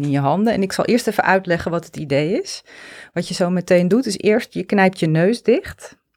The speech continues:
Daarna stop je de jellybean in je mond en ga je kauwen en probeer je even goed te ervaren wat je proeft. En op mijn teken, eh,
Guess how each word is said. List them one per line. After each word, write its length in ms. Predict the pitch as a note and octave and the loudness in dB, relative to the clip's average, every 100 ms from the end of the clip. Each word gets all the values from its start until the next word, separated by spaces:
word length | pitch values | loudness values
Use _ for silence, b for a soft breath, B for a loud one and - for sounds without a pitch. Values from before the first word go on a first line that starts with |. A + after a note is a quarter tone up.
| _ B B B B | _ B B B B
Daarna 380 | F3 F3 G3 | -2 0 2
stop 280 | A#3 - F#3+ | 0 -2 -4
je 120 | - | -2
de 140 | D#3 D#3+ | -2 -2
jellybean 560 | D#3 E3+ F3 D3+ D3 | 2 0 0 -2 -2
in 140 | C#3+ D3+ | 0 0
je 100 | C#3+ | 0
mond 300 | C#3+ E3+ A3+ | -2 -4 -4
en 100 | F3 | -4
ga 160 | - | -2
je 140 | E3+ D3+ | 0 0
kauwen 480 | - D3+ F#3 A3+ G3+ | 2 2 2 0 -2
en 140 | F3+ | -2
probeer 300 | F#3 E3+ F3+ | -2 -2 -2
je 60 | F3+ | 0
even 240 | E3 - | -2 -2
goed 260 | F3+ A#3 A3 | -4 -4 -2
te 80 | - | 0
ervaren 580 | F#3 F3 F3+ F3+ F#3+ F3 | 0 0 -2 0 -2 0
wat 220 | F3 F3 | -2 -2
je 60 | |
proeft. 720 | E3 F#3+ C#3 B2 - - - _ _ B B B B | -6 -2 -2 -4 -12 -14 -14 _ _ B B B B
En 180 | - E3+ | -6 -6
op 120 | E3 | 0
mijn 240 | F3+ G3+ | 2 4
teken, 640 | G#3+ G3 G3 G#3+ G#3+ A#3 - | 4 4 2 2 0 0 -2
eh, 460 | D#3+ F3 F3 E3+ | -8 -6 -6 -6